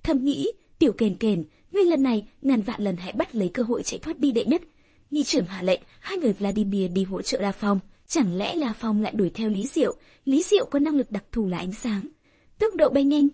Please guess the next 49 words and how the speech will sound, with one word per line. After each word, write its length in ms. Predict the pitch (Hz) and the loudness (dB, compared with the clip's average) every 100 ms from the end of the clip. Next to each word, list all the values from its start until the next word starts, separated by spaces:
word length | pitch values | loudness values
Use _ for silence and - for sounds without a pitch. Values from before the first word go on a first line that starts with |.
| _ - | _ -2
đều 220 | 247 226 | 4 4
hơn 240 | 220 285 277 | 4 0 0
so 160 | 285 | 0
với 100 | 233 | 0
đại 200 | 240 - 247 | 0 -2 -4
đa 140 | 240 | -4
số 180 | - 208 | -4 -2
nghị 180 | 294 190 | -2 0
viên. 220 | 269 277 - _ _ _ _ - | 4 4 2 _ _ _ _ -2
La 180 | 220 196 | -2 0
Phong 220 | 226 196 - | -2 -2 -4
cũng 140 | 220 | -6
dám 240 | 214 190 | -4 0
đuổi 120 | 240 190 | 0 0
theo. 300 | 214 202 185 _ _ _ - | 0 -2 -4 _ _ _ -4
La 120 | 381 | -2
Phong 220 | 381 330 | 0 0
này 160 | 254 202 | 0 2
rất 180 | 381 | 0
không 160 | - 277 | 2 2
biết 220 | 339 - | 2 2
tự 140 | - 214 | -2 -2
lượng 160 | 196 | -4
sức 240 | - 403 254 | -4 -2 2
mình. 160 | 202 - _ - _ | 0 -2 _ -20 _
Hắn 260 | - 233 285 | -2 2 4
có 60 | |
lực 220 | 302 226 | 2 2
công 160 | 269 269 | 2 2
kích 200 | 330 320 | 2 0
bằng 180 | 233 196 | 0 0
nghị 140 | 185 | 0
viên 160 | 202 254 | 0 0
thông 160 | 269 247 | 0 0
thường, 280 | 240 202 185 _ _ - | 2 2 -2 _ _ -2
nhưng 160 | 285 302 | 4 6
Lý 140 | 294 | 6
Diệu 180 | 285 277 | 4 0
hiện 180 | 226 - | 0 -2
tại 180 | - 196 | -4 -2
lực 200 | 196 - | -2 0
công 120 | 262 | -2
kích 200 | 330 427 | 0 -2
so 220 | - 254 | -2 -4
ra 120 | 226 | -4
không 200 | 214 262 | -2 -2
thể 120 | 233 185 | 0 -2
kém 180 | 180 | -4
hắn, 260 | 180 185 | -2 -4